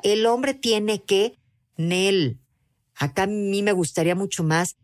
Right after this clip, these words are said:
que ambos tuvieran esa intención de, pues, de ser generosos, de compartir lo suyo, de querer impresionar.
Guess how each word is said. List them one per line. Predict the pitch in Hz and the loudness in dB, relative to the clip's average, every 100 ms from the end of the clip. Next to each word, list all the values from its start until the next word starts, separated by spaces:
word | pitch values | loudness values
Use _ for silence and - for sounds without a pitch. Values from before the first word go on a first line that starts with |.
| _ _ | _ _
que | - 170 | 0 2
ambos | 180 302 247 - | 2 2 0 0
tuvieran | 196 180 175 | 0 0 0
esa | 165 175 | -2 -2
intención | 160 160 151 175 170 170 - _ _ | 0 0 0 2 2 0 -4 _ _
de, | - 175 170 156 143 - - _ _ | -2 2 2 2 0 -4 -16 _ _
pues, | - 196 - - - | -2 -2 -2 -6 -8
de | - - | -8 -4
ser | 185 214 185 | -2 -2 -2
generosos, | 208 170 165 180 - 151 139 - _ _ | -2 0 0 0 0 -2 -2 -6 _ _
de | 165 175 | -2 -2
compartir | - 165 175 165 - 202 | 0 -2 0 -2 -2 0
lo | 180 156 | 2 0
suyo, | - 214 196 180 147 151 147 _ - | 0 0 0 2 2 2 0 _ -6
de | 175 202 | -2 0
querer | 202 190 208 | 0 0 0
impresionar. | 202 170 143 160 - - 165 156 185 175 131 | 0 -4 -4 -4 -4 -2 0 2 2 2 0